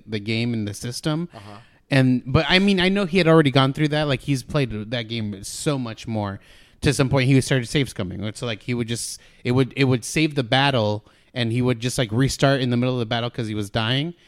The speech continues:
Speaker 1: and it would reset that, that, that s-, same battle from the beginning. But when I played Tears of the Kingdom, as soon as I saw the duping stuff, I was like,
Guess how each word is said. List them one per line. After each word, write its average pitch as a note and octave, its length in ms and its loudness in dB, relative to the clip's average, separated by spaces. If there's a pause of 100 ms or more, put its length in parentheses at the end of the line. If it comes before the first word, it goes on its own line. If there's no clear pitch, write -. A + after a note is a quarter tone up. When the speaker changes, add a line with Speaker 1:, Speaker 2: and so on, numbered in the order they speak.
(120)
Speaker 1:
and B2 140 0
it A#2+ 40 4
would A2+ 200 2
reset B2 400 -2
that, G#2+ 200 -6 (100)
that, G#2+ 160 -6 (140)
that G#2+ 220 -4
s-, - 220 -18
same B2 260 -2
battle A2+ 180 -2
from G#2+ 160 -4
the F#2+ 60 -2
beginning. G2+ 440 -6 (600)
But A#2 500 0 (920)
when C#3 160 4
I C#3+ 60 4
played D3 260 4 (240)
Tears D#3+ 120 2
of C#3+ 40 -2
the D3 80 4
Kingdom, D#3 360 4
as B2 140 0
soon D3+ 160 2
as D3+ 120 2
I D3 40 0
saw C#3+ 160 -2
the A#2 100 0
duping A#2+ 380 0
stuff, A2 300 -4
I A2 60 0
was A2 180 0
like, G#2 240 -4